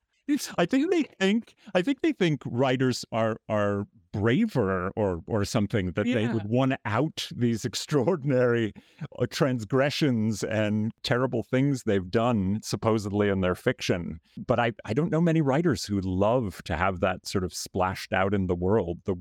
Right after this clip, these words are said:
Speaker 1: worst
Speaker 2: Exactly.
Speaker 1: moments in their lives.
Speaker 2: So, yeah, it feels like a, <laughs> I don't know, it's quite school marmish to be like, "I'm teaching you all a lesson." <laughs> Like,
Speaker 1: <laughs>
Speaker 2: how dare you ask another female writer about her life? I'm gonna use my life and then blow it up,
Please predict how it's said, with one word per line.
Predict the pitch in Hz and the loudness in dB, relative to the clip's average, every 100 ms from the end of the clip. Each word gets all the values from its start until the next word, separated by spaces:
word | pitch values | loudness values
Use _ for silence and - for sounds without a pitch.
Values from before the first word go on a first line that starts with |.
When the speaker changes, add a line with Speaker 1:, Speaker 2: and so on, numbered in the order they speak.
| - | -2
Speaker 1:
worst | 98 95 - - | 0 -2 -6 -10
Speaker 2:
Exactly. | 247 277 330 110 | -8 -8 -4 0
Speaker 1:
moments | 110 104 110 104 104 | 2 2 2 0 -2
in | 151 131 | -2 0
their | 120 | 0
lives. | 120 113 131 98 92 117 110 - _ | 0 0 0 -2 -6 -10 -14 -18 _
Speaker 2:
So, | 302 277 | -2 0
yeah, | 320 277 | 0 0
it | 254 | -2
feels | - 311 359 320 | -2 -2 -2 0
like | 311 254 | 0 0
a, | 247 208 196 | 0 0 -2
<laughs> | - - _ - _ 370 - | -6 -20 _ -20 _ -20 -12
I | 294 - | -6 -2
don't | 254 | -2
know, | 294 254 | 0 0
it's | 262 226 | 0 -4
quite | - 277 240 233 - _ _ | -4 0 2 0 -6 _ _
school | - - 226 220 220 | -20 -2 2 2 2
marmish | 196 185 180 175 - | 2 2 2 0 -2
to | 180 | 0
be | 175 | 0
like, | 165 - _ - | 0 -4 _ -4
"I'm | 160 | -2
teaching | - 175 240 | 0 0 2
you | 277 240 | 2 2
all | 202 | 2
a | 285 | 2
lesson." | - - 185 339 | 0 0 -2 -2
<laughs> | - - - - | -4 -14 -8 -4
Like, | - - 311 - 175 - 156 - _ | -2 -2 -4 -2 -4 -4 -6 -8 _
Speaker 1:
<laughs> | _ - | _ -6
Speaker 2:
how | 269 247 | 0 2
dare | 233 233 233 254 | 2 0 2 2
you | 277 262 | 2 2
ask | 226 226 - | 2 0 0
another | 226 214 226 | -2 0 0
female | - 208 202 190 | 0 -2 0 2
writer | 185 185 190 | 2 2 2
about | 175 165 170 | 0 0 0
her | 175 | 0
life? | 160 156 | 0 -2
I'm | 165 160 | -4 -4
gonna | 165 170 | -4 -2
use | 170 190 | -2 0
my | 185 170 | 2 2
life | 165 165 | 2 0
and | 160 165 | 0 0
then | 165 156 | 0 0
blow | 165 147 | 0 2
it | 147 | 2
up, | 147 135 | 0 -2